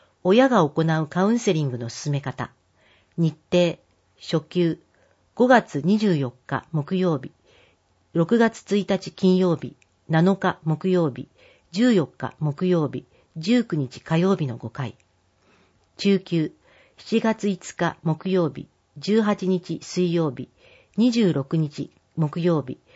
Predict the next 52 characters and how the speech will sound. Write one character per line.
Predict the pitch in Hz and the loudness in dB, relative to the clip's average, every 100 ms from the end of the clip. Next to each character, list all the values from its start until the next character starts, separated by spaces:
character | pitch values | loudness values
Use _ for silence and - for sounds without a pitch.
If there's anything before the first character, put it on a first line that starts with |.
| _ _ _ | _ _ _
八 | 170 214 | -4 -2
月 | 233 - | 0 -2
三 | - 247 233 | -2 0 0
十 | 180 139 | 0 -2
一 | - 151 | -4 -6
日 | 147 - | -6 -8
金 | - 175 170 | -4 0 2
曜 | 160 151 | 2 -2
日、 | 120 - _ _ _ - | -6 -12 _ _ _ -6
九 | 247 | 0
月 | 233 - 131 | 0 0 -8
五 | - - | -8 -10
日 | 147 - | -10 -10
水 | - 190 190 | -8 -4 0
曜 | 202 160 | 0 -2
日 | 127 | -6
の | 123 | -8
五 | 117 | -10
回。 | 131 113 - _ _ _ _ _ _ _ | -10 -12 -14 _ _ _ _ _ _ _
時 | 147 170 | -6 -2
間 | 208 208 196 | 2 2 4
は | 180 | 2
い | 170 | 2
ず | 185 | 2
れ | 185 | 2
も | 175 170 - _ - | 0 -4 -16 _ -2
午 | 233 | 2
後 | 202 | 4
一 | 160 - | 2 0
時 | 226 | -4
三 | 180 214 220 | -2 0 0
十 | 226 | -2
分 | 233 180 151 | -4 -4 -4
か | 143 | -4
ら | 120 | -6
三 | - 185 156 | -2 0 -2
時 | 127 | -4
三 | 156 147 | -4 -4
十 | 143 - - | -6 -12 -14
分。 | 104 - _ _ _ _ _ _ 147 | -14 -14 _ _ _ _ _ _ -6
場 | 151 | -4
所、 | - 175 - _ _ _ _ - | -2 -4 -4 _ _ _ _ -2
教 | 220 226 | 2 4
育 | 240 - | 2 -2
セ | - 233 | -2 -2
ン | 214 | 0
タ | 147 | -2
ー | 127 | 0
大 | 160 190 | 0 0
研 | 208 196 | 0 -2
修 | - 180 | 0 -2
室。 | - - 120 | -2 -12 -18